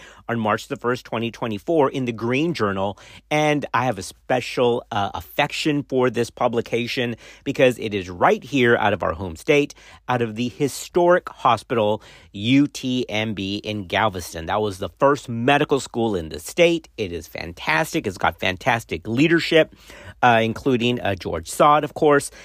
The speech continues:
And so we're gonna highlight a publication, again, coming out ahead of print officially today on March the first, twenty twenty-four,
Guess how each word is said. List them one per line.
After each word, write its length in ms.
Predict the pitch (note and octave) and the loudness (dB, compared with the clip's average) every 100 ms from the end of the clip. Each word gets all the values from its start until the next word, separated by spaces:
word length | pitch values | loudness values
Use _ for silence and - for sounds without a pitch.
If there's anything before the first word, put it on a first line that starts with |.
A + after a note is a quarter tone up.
| - | -8
And 160 | C#3 B2+ | -2 2
so 160 | C3 B2+ | 4 4
we're 300 | A#2 C#3+ F3 | 4 4 4
gonna 180 | G#3+ | 4
highlight 640 | F#3 - F#3 G3 A2+ G#2+ - | 0 0 0 2 2 0 0
a 60 | G#2 | -4
publication, 800 | - D3 F#3+ - A#2 A2+ A#2 | -4 -4 -4 -4 -6 -6 -10
again, 300 | F#2+ F#2 E2+ | -8 -8 -8
coming 340 | - - G#2+ A2 | -10 -8 -4 -2
out 160 | G#2 - | -2 -6
ahead 280 | E2+ F#2 F#2 | -10 -6 -2
of 160 | E3+ - | -2 -4
print 380 | - G3 A2+ - - - | 0 2 0 -4 -20 -8
officially 240 | G2 - G2+ - C#3+ | -6 -4 -4 2 2
today 300 | - G3 F#3+ | 2 4 6
on 120 | A2 | 4
March 280 | G2 G2+ - | 4 0 0
the 80 | C#3+ | -4
first, 280 | - A#2+ A#2+ | 0 0 0
twenty 280 | A#2 A2+ G#2 | -2 -2 -2
twenty-four, 760 | - F#2 E2+ - G3+ C3+ | -4 -8 -2 6 8 8